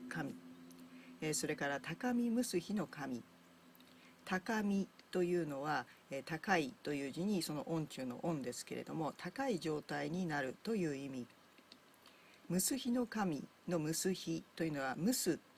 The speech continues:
まあ、生成する、なるっていうことですね。えー、それから火というのは霊力、つまり生成力の神格化。むすというのは、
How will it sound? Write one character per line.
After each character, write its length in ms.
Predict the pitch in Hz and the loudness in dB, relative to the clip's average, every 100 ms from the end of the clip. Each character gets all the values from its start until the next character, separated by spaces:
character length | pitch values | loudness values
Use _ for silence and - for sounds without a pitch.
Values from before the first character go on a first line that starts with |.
| - - - - | -20 -20 -16 -4
ま 100 | 156 | 0
あ、 20 | |
生 260 | - 185 175 | 4 4 4
成 300 | - 151 135 | 2 0 0
す 220 | - 135 | -4 -4
る、 140 | 131 - - - - | -6 -10 -20 -14 -2
な 180 | 170 151 | 0 0
る 100 | 131 | -2
っ 20 | - | -10
て 80 | - | -10
い 60 | 127 | -8
う 20 | |
こ 100 | - | -10
と 100 | - | -10
で 100 | 120 | -12
す 80 | - | -4
ね。 220 | 175 240 - - - - - | -2 -2 -4 -18 -18 -20 -6
え 120 | 156 151 | -2 -2
ー、 20 | |
そ 120 | - | -2
れ 60 | 147 | -4
か 80 | 143 | -6
ら 60 | |
火 300 | 143 269 269 | -4 -2 -2
と 180 | - 196 | 0 2
い 160 | 175 143 | 4 2
う 40 | |
の 100 | 139 | 0
は 100 | 131 | -4
霊 300 | 135 220 240 | 2 4 4
力、 360 | 139 - - - - - - - - - - - - - - | 2 -4 -14 -14 -18 -20 -20 -20 -20 -20 -20 -20 -20 -20 -6
つ 140 | 240 | 0
ま 100 | 233 | 2
り 220 | 185 196 | 4 4
生 300 | 180 - 190 | 2 2 4
成 320 | 247 - 285 214 | 4 4 2 2
力 260 | 156 - | 0 0
の 220 | 147 151 - | 0 0 2
神 260 | - 165 | 4 4
格 240 | - 123 127 | 0 -4 -2
化。 200 | 143 131 - - - - - - - | -4 -4 -8 -16 -16 -16 -16 -16 4
む 140 | 214 | 6
す 300 | 285 - 165 - - | 6 6 4 2 0
と 100 | 170 | 4
い 140 | 175 | 6
う 40 | 165 | 4
の 100 | 143 | 4
は、 200 | 151 | 4